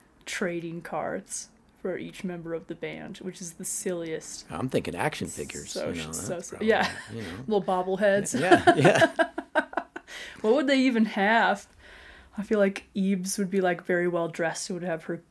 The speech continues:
Speaker 1: her cute dog.
Speaker 2: Well, they'd have to
Speaker 1: And,
Speaker 2: come
Speaker 1: uh,
Speaker 2: with the accessories. Like, I got
Speaker 1: Yeah,
Speaker 2: this
Speaker 1: right.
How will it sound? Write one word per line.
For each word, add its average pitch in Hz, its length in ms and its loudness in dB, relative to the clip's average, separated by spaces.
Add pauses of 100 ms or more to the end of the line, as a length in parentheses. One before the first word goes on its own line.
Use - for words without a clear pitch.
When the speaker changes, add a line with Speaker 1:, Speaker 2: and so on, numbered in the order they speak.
(120)
Speaker 1:
her 180 140 -4
cute 180 260 -4
dog. 175 440 -6 (1300)
Speaker 2:
Well, 110 120 4
they'd 123 80 10
have 135 140 8
to 120 80 0
Speaker 1:
And, - 60 0
Speaker 2:
come 107 140 0
Speaker 1:
uh, 95 40 0
Speaker 2:
with 92 80 -6
the 101 120 -6
accessories. 110 680 0
Like, 98 200 -2
I 104 80 2
got 107 260 -2
Speaker 1:
Yeah, 214 240 6
Speaker 2:
this 160 140 0
Speaker 1:
right. 185 300 -2